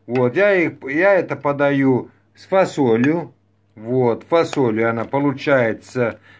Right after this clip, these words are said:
более изысканной. Вот она, с фасолью. Смотрите. Картошечка.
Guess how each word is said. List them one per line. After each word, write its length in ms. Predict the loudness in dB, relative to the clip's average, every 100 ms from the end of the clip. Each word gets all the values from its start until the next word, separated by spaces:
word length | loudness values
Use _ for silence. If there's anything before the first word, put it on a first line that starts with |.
| _ -14
более 680 | 0 4 4 2 0 -2 -2
изысканной. 1040 | 0 0 0 -4 -2 0 0 -2 -4 -8 _
Вот 340 | -6 -4 -4 -6
она, 300 | -10 -10 -14
с 60 |
фасолью. 840 | -6 -2 -2 -4 -4 -4 -4 -6 -10 _ _
Смотрите. 720 | -8 -8 -6 -10 -10 -12 -14 -16 _ _ -20 -20 _
Картошечка. 1160 | 0 0 0 -2 0 0 -6 -10 -2 0 0